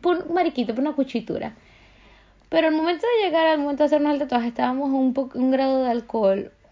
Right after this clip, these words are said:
un poco avanzado, incluido nuestro tra-, nuestro tatuador. Y obviamente el tatuaje no solo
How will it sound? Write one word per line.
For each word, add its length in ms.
un 100
poco 180
avanzado, 580
incluido 800
nuestro 300
tra-, 220
nuestro 640
tatuador. 720
Y 560
obviamente 380
el 60
tatuaje 500
no 180
solo 540